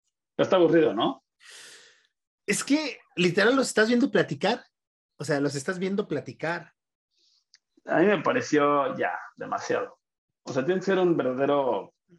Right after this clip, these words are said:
Speaker 1: bitlemaníaco para decir, "Me voy a chutar siete horas de verlos platicar".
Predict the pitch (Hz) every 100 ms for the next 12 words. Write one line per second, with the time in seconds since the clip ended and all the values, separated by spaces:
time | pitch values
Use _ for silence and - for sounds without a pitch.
0 | _ - 135 - 120 113 117 127 123 175
1 | - 165 110 101 98 - 120 113 110 117
2 | 127 131 - - 123 - 143 - 139 135
3 | 147 156 123 117 120 123 - 113 _ -
4 | 101